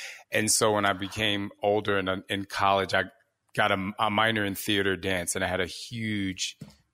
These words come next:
dance show at one point that, um, my grandmother,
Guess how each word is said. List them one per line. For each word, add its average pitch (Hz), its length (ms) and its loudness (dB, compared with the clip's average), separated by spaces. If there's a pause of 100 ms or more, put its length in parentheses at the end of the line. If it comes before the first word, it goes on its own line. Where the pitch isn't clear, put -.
(160)
dance 98 380 0
show 87 560 0
at 92 160 0
one 90 180 0
point 90 420 -6
that, 90 320 2 (680)
um, 87 640 0
my 101 180 0
grandmother, 95 760 0